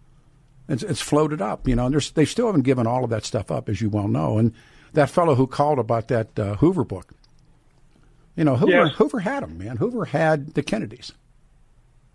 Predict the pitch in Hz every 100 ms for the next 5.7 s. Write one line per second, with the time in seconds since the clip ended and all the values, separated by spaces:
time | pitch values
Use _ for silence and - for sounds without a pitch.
0 | - 151 202 95 87 _ - - _ -
1 | 151 143 135 127 - 160 160 - - _
2 | _ - 254 - - 131 - - - -
3 | - 220 143 123 175 220 - 180 160 156
4 | 156 127 151 131 - - 160 180 139 131
5 | 165 143 127 175 170 -